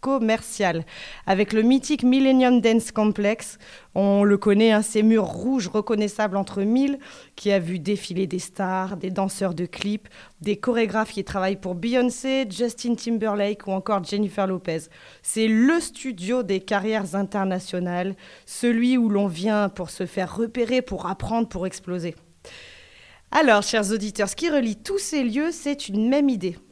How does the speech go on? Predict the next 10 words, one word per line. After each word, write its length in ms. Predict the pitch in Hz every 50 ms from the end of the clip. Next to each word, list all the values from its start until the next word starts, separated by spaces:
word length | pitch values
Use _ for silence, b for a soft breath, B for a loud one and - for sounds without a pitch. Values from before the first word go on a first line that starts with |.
| _ _ _ _ _ _ _ -
Un 100 | 226 247
studio 480 | 240 - - 254 220 180 214 247 269
n'est 140 | 262 214 185
jamais 340 | 175 180 233 220 214 226 233
juste 480 | 196 165 - 247 277 277 262 240 -
un 140 | 240 226 214
espace 400 | 214 208 202 - - 214 208 -
avec 180 | 196 190 196 190
des 160 | 151 202 202
miroirs. 480 | 180 190 196 196 - 175 175 170 -